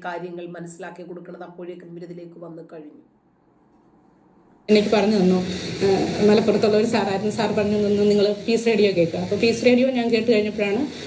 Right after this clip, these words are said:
Speaker 2: കൂടുതലായിട്ടും ഇങ്ങനെ സ്കോളേഴ്സിനെ പറ്റിയും ഒരുപാട് തൗഹീദിനെ പറ്റിയും, ഏഹ്, നബി സല്ലല്ലാഹു അലൈഹി വസല്ലമയുടെ, ഏഹ്, ചരിത്രവും എല്ലാ ഹദീസുകൾ അങ്ങനെയുള്ള കുറേ, കുറേ കാര്യങ്ങൾ, ഏഹ്, സ-
Speaker 1: ഇവർ ഈ പറയുന്നത് ശരിയാണ് എന്ന് നിങ്ങൾക്ക് തോന്നുന്നോ?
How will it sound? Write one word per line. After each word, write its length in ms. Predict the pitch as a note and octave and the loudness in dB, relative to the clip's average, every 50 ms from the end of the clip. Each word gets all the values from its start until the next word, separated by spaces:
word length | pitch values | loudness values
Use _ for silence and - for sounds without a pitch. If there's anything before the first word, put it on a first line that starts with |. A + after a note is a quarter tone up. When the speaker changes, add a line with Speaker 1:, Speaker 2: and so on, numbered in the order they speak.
| - - - | -12 0 2
Speaker 2:
കൂടുതലായിട്ടും 580 | A#3 A3 G#3+ G#3+ A3+ A3 G#3+ G#3+ G#3 G#3 A3 G#3+ | 2 4 4 2 0 0 0 0 0 0 0 0
ഇങ്ങനെ 440 | G3+ G3+ G#3 G#3 G#3 G3+ - - | 0 0 2 2 0 0 -2 -6
സ്കോളേഴ്സിനെ 840 | - - - - - G3 G3+ G3 G3+ G3+ G3+ G3+ - A3+ F#3+ F#3 F3+ G3 | -10 -14 -8 -2 0 0 0 0 0 -2 -4 -4 -4 -4 -4 -4 -4 -4
പറ്റിയും 360 | F#3 - G#3+ G3+ G3 F#3+ - - - - - - - - C#4 | -2 -2 -2 -2 -2 -4 -8 -10 -16 -18 -16 -16 -10 -2 0
ഒരുപാട് 600 | C#4 B3+ - C#4+ C4+ C4 C4+ B3+ A#3+ A3+ G#3 - - | 0 2 2 0 0 0 2 2 2 2 2 0 -2
തൗഹീദിനെ 460 | G#3+ A3 A3+ A#3 G#3 F#3+ G#3+ A3 G#3+ | -2 -2 0 0 0 2 2 0 -2
പറ്റിയും, 760 | F#3+ - G3+ G3 - - A3 G#3+ G#3+ G3+ F#3 E3+ - - A3 | 0 0 -2 -2 0 -2 -2 0 0 0 0 0 -2 -2 -2
ഏഹ്, 300 | G#3 G#3 G3+ G#3 G#3 G#3 | -2 0 0 0 0 0
നബി 120 | F#3+ G3 | 0 -2
സല്ലല്ലാഹു 460 | G3+ - G#3+ G3+ G#3 G3+ G#3 G#3 A3 G#3 | -2 0 0 0 2 0 0 0 0 -2
അലൈഹി 520 | G3+ G#3 G#3 - B3 A3 G3+ G3+ - A3+ | -2 -2 -4 -4 -4 -2 -2 0 0 0
വസല്ലമയുടെ, 720 | G#3 G#3+ - G#3+ G3+ G#3 G#3 G#3 G#3 G3+ G#3 G#3+ G#3 - - - - - - - | 0 0 0 0 0 2 2 2 2 2 0 -2 -4 -6 -10 -16 -16 -16 -10 -6
ഏഹ്, 260 | G3 G#3 G#3 G3+ - | -4 -2 -2 -2 0
ചരിത്രവും 840 | - A3+ G#3+ G#3 - - G#3+ G#3+ G3+ G3+ G#3 G#3 G3 F3 - - - | 0 0 0 0 -2 0 -2 -2 0 0 -2 -2 -4 -4 -6 -4 -2
എല്ലാ 280 | A#3+ C4 C4 C4 C#4 C4 | -2 0 0 0 0 -2
ഹദീസുകൾ 800 | B3+ A#3 A3 - - G#3 F#3+ G#3 A3 G#3+ - - G#3+ G#3 G#3 A3 | -2 -2 -2 -2 -2 0 0 2 2 0 0 0 0 2 2 2
അങ്ങനെയുള്ള 500 | A3+ A#3 B3 C#4+ D#4 C#4+ B3+ C4 C4 B3 | 2 0 2 2 2 0 0 0 0 0
കുറേ, 360 | B3+ B3 A#3+ A#3 B3 B3 B3 | 0 2 4 4 4 4 2
കുറേ 240 | A#3+ A#3+ A3+ A3+ A3+ | 0 -2 -2 -2 -2
കാര്യങ്ങൾ, 440 | A3+ A#3 A3+ A3 A3 A3 A3 A3+ | -2 -2 -2 0 0 0 0 0
ഏഹ്, 600 | A3+ G#3+ A3 - - - - - - - G#3 G#3+ | -2 -4 -6 -8 -12 -12 -14 -14 -6 -2 -2 -2
സ- 120 | G#3+ - B3+ | 0 0 0
Speaker 1:
ഇവർ 260 | A#3+ - D#4+ D#4 D#4+ | 2 4 4 2 2
ഈ 160 | D#4+ C#4+ B3 C#4+ | 0 -2 -2 -2
പറയുന്നത് 460 | C#4 C4 C4 C4+ C4+ C4 B3+ C4 B3+ | 0 0 0 -2 -2 -4 -4 -6 -6
ശരിയാണ് 720 | B3 - B3+ A#3+ A#3 A#3+ B3 B3+ B3 A#3+ A3+ A3 A3 A3 | -6 -4 -4 -4 -2 -2 -2 -2 0 0 0 -2 -2 -4
എന്ന് 220 | A3 G#3+ G#3+ G#3+ | -6 -6 -6 -8
നിങ്ങൾക്ക് 400 | G#3 G3+ G#3 G3+ G3 - G3+ - | -8 -6 -6 -8 -8 -10 -10 -10
തോന്നുന്നോ? 520 | G3 F3+ F3 F3 F3 E3 D#3+ D3 B2 A2+ | -10 -10 -10 -10 -12 -12 -14 -16 -16 -20